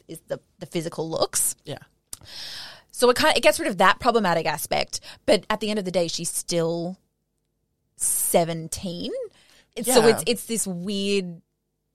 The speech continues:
Speaker 2: But
Speaker 1: like, why, how, and it's almost like a, it, it's a, it's almost like, oh, that means, he, like, is he still, like, living in this,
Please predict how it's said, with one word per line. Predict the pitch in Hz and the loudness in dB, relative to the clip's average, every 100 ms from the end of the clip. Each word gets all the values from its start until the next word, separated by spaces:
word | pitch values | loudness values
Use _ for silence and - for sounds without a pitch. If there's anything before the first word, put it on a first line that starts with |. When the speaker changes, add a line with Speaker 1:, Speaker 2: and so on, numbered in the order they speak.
| - | -12
Speaker 2:
But | 165 143 | -10 -6
Speaker 1:
like, | 202 196 | -2 -2
why, | 190 175 180 180 180 180 185 185 | -2 2 4 6 4 2 -2 -6
how, | 180 190 180 180 175 175 180 - _ _ _ _ _ _ - | -8 0 4 4 4 2 -2 -8 _ _ _ _ _ _ -2
and | 240 | 0
it's | 262 | 4
almost | 262 320 359 - | 6 8 6 6
like | 285 - | 4 8
a, | 214 185 - 107 - - | 8 8 4 -6 -8 -10
it, | - - | -4 -2
it's | - | 0
a, | 247 - | 0 0
it's | 226 | -2
almost | 240 254 247 - - _ _ _ _ _ _ _ - | 0 0 0 0 -6 _ _ _ _ _ _ _ -6
like, | 202 170 - _ | -2 -2 -4 _
oh, | 214 202 165 - 180 | 0 2 2 -2 -4
that | 175 - | -2 -2
means, | 190 180 170 - | -6 -6 -8 -10
he, | - - _ | -16 -20 _
like, | - - | -14 -10
is | 190 - | -8 -6
he | 202 190 | -4 -2
still, | - - 180 | -2 -2 -2
like, | 165 165 165 - | -2 -6 -6 -12
living | 180 170 175 170 | -12 -10 -10 -12
in | 165 175 170 165 | -12 -12 -12 -16
this, | 170 | -18